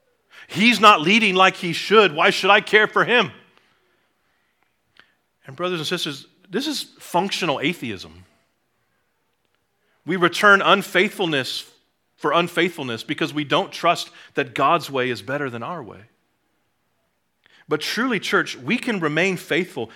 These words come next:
not because other people are good, but because God is. Because God is good. And ultimately, relationships are not about us. They're about God.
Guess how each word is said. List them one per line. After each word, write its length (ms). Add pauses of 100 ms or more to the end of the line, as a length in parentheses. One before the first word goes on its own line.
(120)
not 180
because 300
other 300
people 340
are 80
good, 360 (160)
but 100
because 260
God 460
is. 420 (1200)
Because 240
God 380
is 160
good. 320 (1500)
And 120
ultimately, 500
relationships 640
are 80
not 160
about 460
us. 500
They're 140
about 280
God. 380